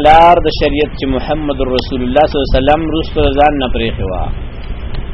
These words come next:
اعلان یې وکړ په یو ټیم کې چې زه د دنیا نه روان یم او تاسو ته دوه څیزونه پرېږدم، کتاب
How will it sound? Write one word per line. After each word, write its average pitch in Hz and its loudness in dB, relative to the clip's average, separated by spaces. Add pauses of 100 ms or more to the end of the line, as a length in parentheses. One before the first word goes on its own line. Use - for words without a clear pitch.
(200)
اعلان 151 4
یې 202 4
وکړ 185 2
په 170 4
یو 143 4 (100)
ټیم 113 -2
کې - -10 (2000)
چې 127 -4
زه 165 4
د - 2 (120)
دنیا 165 2
نه 170 6
روان 160 4
یم 196 2
او 180 6 (140)
تاسو 185 4
ته 151 2
دوه 170 0
څیزونه 165 0
پرېږدم، 143 0 (160)
کتاب 139 2